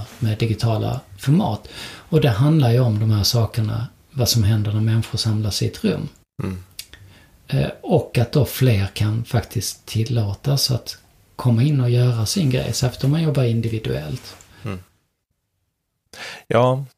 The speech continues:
Speaker 2: det där med rummet och, och liksom miljön och ritualer och, eh, maktförhållanden i det där är ju jätteintressant.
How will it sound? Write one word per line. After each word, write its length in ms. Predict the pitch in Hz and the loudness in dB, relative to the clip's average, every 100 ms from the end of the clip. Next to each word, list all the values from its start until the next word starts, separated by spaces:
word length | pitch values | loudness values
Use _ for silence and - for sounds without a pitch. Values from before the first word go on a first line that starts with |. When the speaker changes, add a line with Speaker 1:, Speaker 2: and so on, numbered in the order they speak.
| _ - | _ -4
Speaker 2:
det 100 | 117 | 0
där 160 | 117 107 | 4 2
med 240 | 107 110 | 2 0
rummet 540 | 120 110 98 95 - - | 2 0 0 -4 -6 -4
och, 520 | 98 98 95 98 104 | -2 0 -2 -2 -2
och 80 | 104 | -4
liksom 340 | 101 - 101 | -4 -4 -4
miljön 580 | 104 107 107 98 95 95 | -2 2 2 2 0 -4
och 180 | 95 95 | -4 -4
ritualer 920 | 101 - 110 110 107 98 98 95 92 - | -6 0 4 6 6 4 0 -2 -2 -2
och, 400 | 98 - - - | -4 -4 -10 -8
eh, 400 | 95 95 90 90 | -6 -4 -6 -2
maktförhållanden 1500 | 107 113 - - - 104 95 101 95 92 92 92 95 95 95 | 0 0 -2 -8 -2 0 2 2 2 0 0 0 0 0 0
i 340 | 95 92 92 | 0 0 0
det 80 | 101 | 0
där 220 | 95 92 - | 0 0 0
är 60 | |
ju 80 | 98 | 0
jätteintressant. 840 | 104 - 98 80 101 87 92 - | 0 0 -4 -2 -2 -2 -4 -10